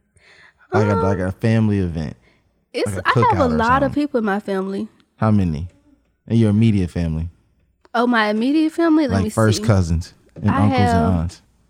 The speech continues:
Speaker 2: two aunts, two uncles,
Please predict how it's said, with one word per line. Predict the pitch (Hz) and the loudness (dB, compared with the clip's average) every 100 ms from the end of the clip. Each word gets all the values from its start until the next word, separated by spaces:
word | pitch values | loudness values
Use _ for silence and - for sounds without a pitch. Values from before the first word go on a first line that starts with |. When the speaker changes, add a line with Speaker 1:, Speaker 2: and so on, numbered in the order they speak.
| _ _ _ _ _ - | _ _ _ _ _ -18
Speaker 2:
two | - 254 262 262 | -8 -4 -2 -2
aunts, | 202 196 202 - - | -2 -2 -4 -8 -16
two | - 240 - | -8 -6 -4
uncles, | 196 196 - 190 190 196 202 - | -6 -6 -6 -4 -4 -6 -8 -18